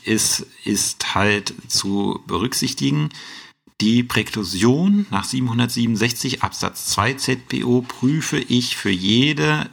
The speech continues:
Einwendung, die der Kläger bringt, in der Begründetheit gesondert. Es kann sein, und spätestens dann müssen bei euch die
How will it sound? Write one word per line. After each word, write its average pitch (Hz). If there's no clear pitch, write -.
Einwendung, 135
die 107
der 107
Kläger 98
bringt, 131
in 110
der 107
Begründetheit 98
gesondert. 85
Es -
kann 156
sein, 107
und -
spätestens 104
dann 113
müssen 117
bei 117
euch 104
die 107